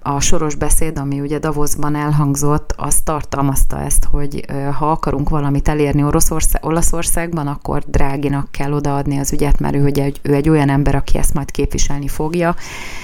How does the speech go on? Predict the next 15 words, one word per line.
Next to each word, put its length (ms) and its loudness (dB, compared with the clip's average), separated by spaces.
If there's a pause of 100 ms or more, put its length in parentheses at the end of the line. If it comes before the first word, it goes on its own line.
(220)
Tehát 180 2
látszik, 460 -2
hogy 360 2 (440)
jól 220 2
lehet 280 -2
használni, 560 2
vagy 180 -2
jól 160 0
lehetett, 640 0
de 480 0
most 280 2
már, 420 6 (200)
ugye, 300 -4 (240)
mivel 280 0
ne-, 100 0